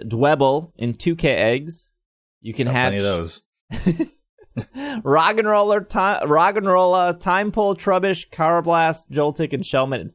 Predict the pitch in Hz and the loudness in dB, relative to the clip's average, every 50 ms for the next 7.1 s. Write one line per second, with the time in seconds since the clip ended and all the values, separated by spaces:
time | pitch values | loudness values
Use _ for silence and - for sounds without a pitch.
0 | _ - 117 120 131 135 127 - - 127 123 101 80 110 110 110 107 107 - - | _ -2 0 2 2 0 -2 -2 -2 -2 0 0 0 -2 -2 -2 -4 -10 -16 -20
1 | _ _ _ _ _ _ _ _ _ _ _ _ _ _ _ _ _ _ _ - | _ _ _ _ _ _ _ _ _ _ _ _ _ _ _ _ _ _ _ -4
2 | - 170 196 196 202 190 196 190 185 175 170 165 170 _ _ _ _ _ _ - | -2 0 0 0 0 2 2 4 2 2 0 -2 -8 _ _ _ _ _ _ -4
3 | 160 165 - - - - - 180 196 185 156 156 147 139 139 139 139 139 131 127 | -2 0 0 0 -2 -2 0 0 0 2 2 2 4 4 4 4 2 0 -2 -6
4 | _ _ _ _ _ _ _ _ _ _ _ _ _ _ _ _ 120 131 143 156 | _ _ _ _ _ _ _ _ _ _ _ _ _ _ _ _ -2 0 0 0
5 | 147 - - - 156 135 127 127 123 120 120 123 - _ - 110 117 117 - - | 0 -2 -4 -2 0 0 0 0 -2 -6 -8 -10 -14 _ -6 -6 -6 -6 -6 -10
6 | _ _ - 104 117 123 123 120 - - - 120 113 107 104 101 101 101 101 101 | _ _ -4 -2 0 0 0 -2 -4 -8 -8 -4 -2 0 0 0 0 0 -2 -4
7 | 107 | -6